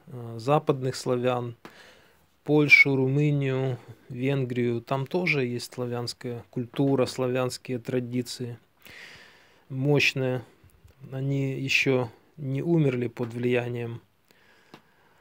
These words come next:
быдла культуры, которая сейчас распространяется во всём мире. Вот. Значит,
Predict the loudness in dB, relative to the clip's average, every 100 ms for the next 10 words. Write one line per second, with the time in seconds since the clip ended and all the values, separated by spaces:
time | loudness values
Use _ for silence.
0 | _ -12 4 6 6 4 2 0 2 4
1 | 6 6 4 -4 -14 -14 -14 -20 _ -20
2 | _ _ _ _ -10 -4 0 0 0 -4
3 | -6 -6 -6 -8 -8 -6 -6 -8 -8 -6
4 | -2 0 0 -2 -4 -6 -6 -4 -4 -2
5 | -4 -4 -6 -14 _ _ _ _ _ _
6 | _ _ _ _ _ _ _ _ -14 -10
7 | -4 -2 -2 -6 -14 -20 _ _ -18 -12
8 | -8 -6 -4 -2 0 -2 -4